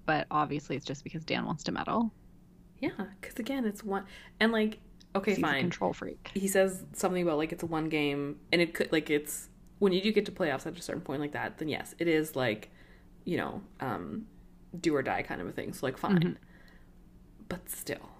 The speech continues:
Speaker 1: Right.
Speaker 2: Realistically, these undefeated boys
Speaker 1: Right.
Speaker 2: should be able to, like,
Speaker 1: handle one game.
Speaker 2: Yeah.
Speaker 1: Yeah. Which,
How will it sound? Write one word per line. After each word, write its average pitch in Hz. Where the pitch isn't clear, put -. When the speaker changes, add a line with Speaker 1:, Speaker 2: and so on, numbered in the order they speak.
Speaker 1:
Right. 190
Speaker 2:
Realistically, 208
these 180
undefeated 240
boys -
Speaker 1:
Right. 180
Speaker 2:
should -
be 185
able 170
to, 170
like, 123
Speaker 1:
handle 175
one 165
game. 165
Speaker 2:
Yeah. -
Speaker 1:
Yeah. -
Which, 269